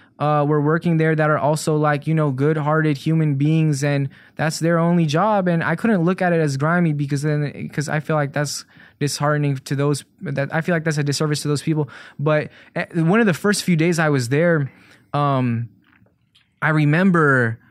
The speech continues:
uh, walking by this room, and this old, and these old people look miserable. They don't have really good T V. The food that I was serving them, I was in the kitchen, the food that I was serving them was bad, really bad. And, uh, I remember just walking by this room, and this old lady starts screaming,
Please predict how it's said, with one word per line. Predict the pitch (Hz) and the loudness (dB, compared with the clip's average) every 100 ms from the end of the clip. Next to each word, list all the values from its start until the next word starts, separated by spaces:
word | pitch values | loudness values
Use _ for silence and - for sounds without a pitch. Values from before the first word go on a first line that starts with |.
| _ _ _ _ - | _ _ _ _ -8
uh, | 127 | -2
walking | 131 165 180 151 | 0 0 2 2
by | 135 143 175 | 2 2 2
this | 135 127 | 0 -2
room, | 120 135 175 180 123 120 | -2 2 4 4 2 0
and | 143 | -2
this | 143 - | -2 -2
old, | 165 202 185 156 | 0 2 0 0
and | 156 | 2
these | 247 247 | 2 0
old | 165 190 185 | 0 0 0
people | 165 147 139 131 | 0 0 0 0
look | 120 | 0
miserable. | 123 156 151 139 131 120 | -2 0 2 0 0 0
They | 160 | 0
don't | 220 | 2
have | 202 180 156 | 2 0 2
really | 170 170 | 2 2
good | 147 143 131 | 2 0 -2
T | - 139 | -4 -2
V. | 135 233 247 233 226 208 - - | 0 2 4 4 2 0 -4 -6
The | 151 | -4
food | 139 - 185 262 202 | -4 0 2 4 4
that | 190 | 4
I | 185 | 4
was | 180 165 | 2 2
serving | 185 175 | 2 2
them, | 175 160 | 2 2
I | 170 | 2
was | 156 | 2
in | |
the | 143 | 0
kitchen, | - 185 160 | 0 -2 0
the | 135 | -4
food | - 226 | 0 0
that | 208 190 | 2 2
I | 165 | 2
was | 147 | 0
serving | - 165 165 | 0 0 0
them | 160 | 0
was | 139 127 | 0 -2
bad, | 120 120 135 151 170 175 175 147 | -6 -6 -6 -2 0 0 0 0
really | 160 185 160 | 0 2 0
bad. | 127 143 165 165 165 165 - - - - | 2 0 2 0 0 -2 -8 -20 -18 -6
And, | 151 151 147 | -2 0 0
uh, | |
I | 143 110 | 2 2
remember | 190 208 220 220 | 2 2 2 2
just | 165 151 143 | 0 -2 -2
walking | 139 196 196 156 | -2 -2 0 0
by | 147 180 | 0 0
this | 156 131 | 0 -2
room, | 143 175 180 | 0 2 2
and | 147 | 0
this | 139 - | -2 -2
old | 160 165 | -2 0
lady | 156 160 | 0 -2
starts | - 135 | -2 -4
screaming, | - - 151 165 151 135 | -4 -2 0 2 0 -2